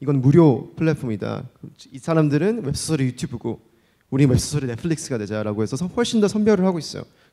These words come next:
특히 돈을 내는 프로-, 플랫폼이기 때문에 선별이 되게 필요한 것 같고요. 그래서, 어, 현-, 현재 선별을 많이 하고 있고 특히 영미권이 그래도 나름 괜찮은 거는 웹툰 같은 생태계는 없지만 웹소설 생태계는 되게,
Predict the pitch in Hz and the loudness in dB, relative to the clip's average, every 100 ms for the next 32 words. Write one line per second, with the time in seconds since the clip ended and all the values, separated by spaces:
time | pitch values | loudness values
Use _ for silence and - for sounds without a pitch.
0 | - - 190 143 170 165 156 180 165 156 | -14 -8 0 4 6 6 4 0 -2 -4
1 | - - 180 170 156 135 131 120 127 196 | -12 -6 -2 -2 -2 -4 -6 -4 -4 0
2 | 196 175 120 - 196 208 196 - 113 104 | 2 2 0 -4 -4 -2 -4 -4 -10 -10
3 | - _ _ - 123 120 123 120 113 - | -14 _ _ -12 -8 0 2 2 -2 -8
4 | _ _ - 104 101 - - - - 156 | _ _ -10 -6 -4 -4 -6 -8 -8 -2
5 | 165 - 180 175 208 214 190 107 123 156 | -2 0 -2 -2 2 4 4 2 -2 0
6 | 156 - 170 185 - 202 170 135 170 196 | 0 0 -2 -4 -4 2 4 6 6 6
7 | 147 139 113 117 123 - 127 151 143 123 | 4 2 0 -2 -2 -4 -4 0 0 0
8 | 120 127 117 - 208 202 202 185 165 156 | -2 -2 -4 -2 0 0 4 4 4 2
9 | - _ - 196 190 170 156 110 - 123 | -4 _ 0 2 4 4 4 0 -4 0
10 | 127 113 110 175 175 175 165 147 135 113 | 2 2 2 6 6 4 0 -2 -2 -2
11 | 110 110 110 | -2 -2 -4